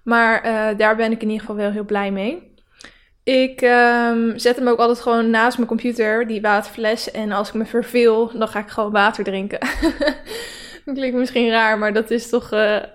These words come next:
ja, wat ik al zei, een makkelijk doel om te halen op die manier. Ehm, en het voelt ook productief als je water drinkt, terwijl het wel echt de normaalste zaak van de wereld is om te doen natuurlijk. <laughs> Ehm, ik ben ook aan het nadenken over, eh, nieuwe challenges. Dus ik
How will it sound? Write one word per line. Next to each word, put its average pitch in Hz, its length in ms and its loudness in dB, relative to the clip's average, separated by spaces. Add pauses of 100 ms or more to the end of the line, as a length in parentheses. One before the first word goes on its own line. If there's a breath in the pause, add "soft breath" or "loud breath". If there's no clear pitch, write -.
(140)
ja, 196 400 -4 (140)
wat 233 200 -2
ik 247 100 0
al 240 160 2
zei, 233 300 2
een 214 100 -2
makkelijk 226 600 0
doel 254 400 4
om 226 260 0
te 208 100 -4
halen 208 400 2
op - 160 -10
die 202 100 -6
manier. 220 440 -2 (580 loud breath)
Ehm, 226 600 -2
en 226 220 -4
het 220 140 -4
voelt 247 240 0
ook 240 120 0
productief 233 540 2
als 233 160 0
je 196 80 0
water 220 280 2
drinkt, 202 220 0
terwijl 202 200 0
het 190 100 -2
wel 190 340 2
echt - 320 -16
de 190 100 -8
normaalste 202 380 0
zaak 180 200 -4
van 202 120 -8
de 196 60 -6
wereld 185 260 -4
is 185 120 -8
om 196 80 -8
te 190 100 -10
doen 185 120 -4
natuurlijk. 233 480 -6
<laughs> - 0 - (1080 loud breath)
Ehm, 277 640 0 (200)
ik 262 140 0
ben 269 180 0
ook 285 220 4
aan 247 200 2
het 247 80 0
nadenken 240 440 0
over, 208 520 -4
eh, 208 160 -8
nieuwe 247 320 -2
challenges. 277 580 0
Dus 240 160 -8
ik - 240 -10